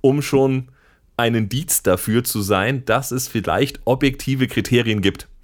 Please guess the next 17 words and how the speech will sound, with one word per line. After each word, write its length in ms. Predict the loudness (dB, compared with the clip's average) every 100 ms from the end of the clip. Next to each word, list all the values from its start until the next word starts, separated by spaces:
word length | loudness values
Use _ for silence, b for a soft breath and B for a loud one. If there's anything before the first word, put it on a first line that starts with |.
| B B B
Also, 160 | 0 2
dass 100 | 0
es 140 | 2
nicht 260 | 2 2 0
zufällig 520 | 0 2 2 2 0
ist, 180 | 0 0
wenn 100 | 2
irgendeine 440 | 2 2 0 2
Band 400 | 2 2 2 0
oder 200 | 0 2
irg-, 160 | 0 2
äh, 340 | 2 4 4
oder 200 | 2 2
irgendein 300 | 2 0 -2
Sound, 340 | 0 0 0 0
irgendein 300 | 0 0 0
Lied 240 | 0 -4